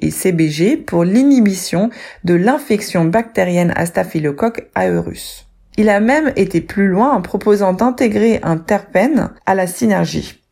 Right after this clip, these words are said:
Il a donc créé un effet d'entourage pour essayer d'obtenir des résultats probants à des problématiques médicales sur lesquelles la science n'avance pas ou peu. Par ailleurs, une autre étude scientifique des années deux mille vingt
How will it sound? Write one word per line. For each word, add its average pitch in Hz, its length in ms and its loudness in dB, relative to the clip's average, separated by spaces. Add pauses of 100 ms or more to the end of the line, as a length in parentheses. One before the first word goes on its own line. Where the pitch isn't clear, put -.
Il 208 120 2
a 180 60 2
donc 196 200 -2
créé 254 400 0
un 175 160 2
effet 202 320 0
d'entourage 220 720 -2
pour 190 120 -4
essayer 196 320 2
d'obtenir 214 580 0
des 180 120 2
résultats 196 560 0
probants 214 640 -2
à 185 120 -4
des 175 160 2
problématiques 214 800 -2
médicales 208 520 0
sur - 160 -6
lesquelles 185 320 0
la 180 140 0
science 214 400 -4
n'avance 170 460 -2
pas - 400 -4
ou 180 40 -2
peu. - 240 -10 (360)
Par 175 180 -2
ailleurs, 202 480 2
une 196 220 2
autre 196 180 -2
étude 160 340 -2
scientifique 220 680 -2
des 165 200 0
années 147 220 0
deux 139 280 -2
mille 156 240 2
vingt 170 280 0